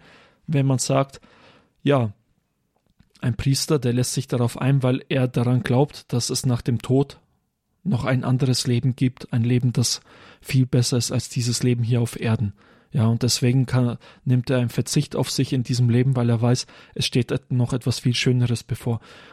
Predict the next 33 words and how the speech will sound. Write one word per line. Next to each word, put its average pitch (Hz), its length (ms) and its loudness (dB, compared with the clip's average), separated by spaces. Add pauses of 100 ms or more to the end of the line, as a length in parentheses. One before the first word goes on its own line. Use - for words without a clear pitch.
Und - 160 -2
das - 180 0
ist 165 120 -2
natürlich 170 400 0
etwas, 147 300 -2
was 139 220 0
wirklich 147 320 0
so, 151 320 2 (420)
äh, 135 720 0
etwas, - 480 -2
äh, 135 480 2
damit 131 300 0
zu 143 100 -6
tun 143 240 0
hat, - 380 0
das - 140 -2
wird 139 120 0
dann 127 140 0
richtig 135 320 -4
authentisch 143 520 0
eigentlich 120 360 0
so. 135 180 2
Ich 127 80 0
sag - 180 0
mal, 135 140 2
dieses 123 240 -2
Produkt, - 400 -2
das 127 140 -4
der 135 100 -2
Priester 139 320 -2
verkauft, 139 480 -2
also 120 180 -4
Gott, 139 240 0